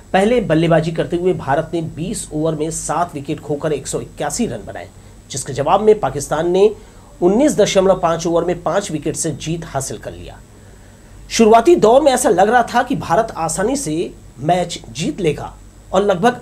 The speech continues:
अंतिम से एक ओवर पहले तक यही स्थिति बनी रही, मगर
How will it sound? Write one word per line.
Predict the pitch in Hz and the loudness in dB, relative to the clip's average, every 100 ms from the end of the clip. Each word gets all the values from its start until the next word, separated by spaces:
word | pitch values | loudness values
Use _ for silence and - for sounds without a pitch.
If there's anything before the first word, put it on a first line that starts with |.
| 202 | 0
अंतिम | 208 196 339 330 | 0 2 0 2
से | 233 233 - | 0 0 -2
एक | 269 277 | -4 2
ओवर | 226 185 | 2 2
पहले | 165 165 | 2 0
तक | 202 185 | 0 -2
यही | 135 180 226 | -2 0 0
स्थिति | - 135 170 | 0 -4 -4
बनी | 175 117 | -4 -6
रही, | 110 - - - - - | -10 -16 -20 -20 -12 0
मगर | 175 190 | 2 2